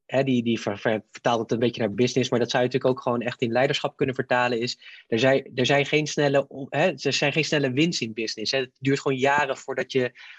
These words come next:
dat succes, eh, behaalt. En dat is eigenlijk hier in dit proces dus eigenlijk ook zo. Van, je kan wel even zo snel zo'n training willen hebben en verwachten dat morgen de realiteit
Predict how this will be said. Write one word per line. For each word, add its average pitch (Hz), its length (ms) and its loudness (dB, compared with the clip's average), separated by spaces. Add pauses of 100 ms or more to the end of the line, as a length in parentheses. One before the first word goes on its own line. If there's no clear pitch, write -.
(140)
dat 123 140 -2
succes, - 440 2
eh, 120 140 2
behaalt. 107 500 -2
En 107 120 -4
dat 123 80 -2
is 123 80 -4
eigenlijk 165 380 -2
hier 151 180 0
in 127 80 0
dit 147 120 0
proces 135 340 -2
dus 123 120 -4
eigenlijk 120 360 -4
ook 156 160 0
zo. 101 220 -4
Van, 113 260 -4 (340)
je 131 100 -2
kan 156 200 2
wel 139 240 4
even 131 200 0
zo 135 140 0
snel 131 220 -2
zo'n 123 140 -4
training 127 320 0
willen 123 200 0
hebben 131 220 0
en 117 160 -6
verwachten 135 340 -4
dat 113 100 -6
morgen 127 280 -2
de 120 60 -4
realiteit 117 580 -2